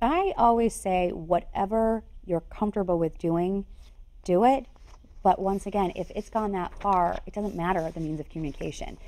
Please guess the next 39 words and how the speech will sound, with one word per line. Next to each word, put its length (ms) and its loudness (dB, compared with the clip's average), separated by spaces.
It's 140 -8
not 140 2
gonna 140 0
come 160 -2
across 440 0
right, 160 4
especially 480 -2
if 100 -4
that 200 0
leader 440 2
already 200 4
has 260 2
a 80 0
feeling 640 0
or 200 4
a, 260 4
a, 140 0
a 80 0
preconceived 480 2
notion 280 2
about 140 4
the 80 -2
employee. 600 2
You're 120 2
already 180 4
going 300 4
at 200 2
it 200 0
with 440 4
some 180 0
kind 240 0
of 140 -2
ego 540 2
or 80 -4
some 180 -8
kind 160 -2
of 140 -2
past 300 -2
experience, 760 -6